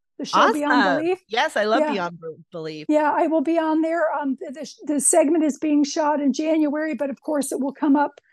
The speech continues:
Speaker 1: later in the year. So,
Speaker 2: Excellent.
Speaker 1: um, and I'm getting ready, uh, another, uh, producer's talking about doing a documentary on My Colors of Heaven,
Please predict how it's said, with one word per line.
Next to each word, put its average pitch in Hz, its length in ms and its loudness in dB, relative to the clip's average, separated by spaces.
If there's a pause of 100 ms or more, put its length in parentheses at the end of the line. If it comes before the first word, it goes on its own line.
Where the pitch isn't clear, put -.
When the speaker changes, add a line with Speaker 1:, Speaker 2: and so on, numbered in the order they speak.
(200)
Speaker 1:
later 285 380 4
in 269 100 6
the 269 80 4
year. 285 420 0 (440)
So, 294 380 2
Speaker 2:
Excellent. 294 80 -4
Speaker 1:
um, 285 360 -4 (160)
and 302 140 -2
I'm 294 160 -2
getting 320 280 -4
ready, 320 320 -4
uh, 294 280 -6 (160)
another, 302 480 -4 (120)
uh, 294 240 -6
producer's 311 720 -4
talking 311 420 -2
about 294 200 2
doing 294 260 0
a 294 60 -2
documentary 294 760 0
on 277 140 -4
My 269 140 -2
Colors 277 400 -4
of 262 80 -10
Heaven, 320 460 -2